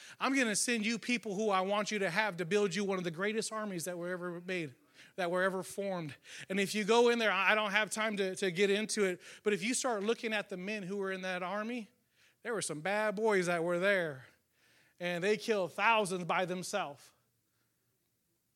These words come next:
You think about where you're at right now. You think about if you're at one of the darkest times of your life.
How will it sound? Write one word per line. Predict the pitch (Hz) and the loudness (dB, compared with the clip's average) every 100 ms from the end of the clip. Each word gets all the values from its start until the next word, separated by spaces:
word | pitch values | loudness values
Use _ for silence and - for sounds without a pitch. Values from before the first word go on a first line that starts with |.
| _ _ _ _ _ _ _ _ _ _ - | _ _ _ _ _ _ _ _ _ _ -10
You | 247 | -8
think | - 302 | -6 -4
about | 240 202 | -2 -2
where | 180 190 | -2 -4
you're | 180 | -4
at | 175 160 | -4 -8
right | 143 139 | -12 -14
now. | 131 117 _ _ _ _ _ _ _ _ _ _ | -16 -20 _ _ _ _ _ _ _ _ _ _
You | 269 269 | -4 0
think | 311 262 | 0 2
about | 240 226 | 4 4
if | 220 - | 2 0
you're | 233 214 | 0 4
at | 214 | 4
one | 214 214 | 4 -2
of | |
the | 196 | 2
darkest | 214 220 226 - | 2 2 0 -4
times | 208 214 185 | -4 -4 -2
of | 190 | -2
your | 185 180 | -2 -2
life. | 175 170 147 - | -2 -4 -8 -16